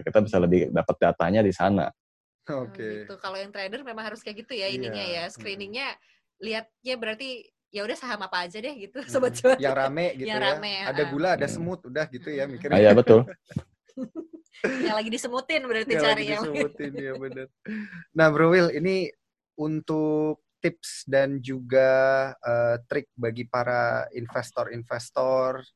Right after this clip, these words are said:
Speaker 2: terkait dengan bandarmologi, apa sih ini supaya minimal bisa aware, minimal bisa cuan gitu dengan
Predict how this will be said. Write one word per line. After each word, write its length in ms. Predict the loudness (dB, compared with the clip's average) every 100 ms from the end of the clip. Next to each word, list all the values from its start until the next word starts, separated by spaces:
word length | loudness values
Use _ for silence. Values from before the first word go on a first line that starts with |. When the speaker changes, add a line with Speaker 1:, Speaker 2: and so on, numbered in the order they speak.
| _ -14
Speaker 2:
terkait 360 | -8 -4 -4 -6
dengan 240 | -6 -2
bandarmologi, 760 | -2 -2 -4 -4 -4 -4 -6 -8
apa 240 | -8 -8
sih 240 | -8 -6 -8
ini 80 | -10
supaya 540 | -12 -6 -4 -2 -4 -8 -20 -20 _ _
minimal 840 | -2 -2 0 2 6 6 4 -2 _
bisa 600 | -12 -10 -8 0 0 0 0
aware, 580 | -2 0 0 -2 -4 -6
minimal 480 | -8 -6 -4 -6 -6
bisa 580 | -8 -6 -2 0 0 -4 -8
cuan 560 | -10 0 2 2 0 -6
gitu 460 | -10 -10 -8 -8 -12 _
dengan 600 | -12 -8 -8 -8 -10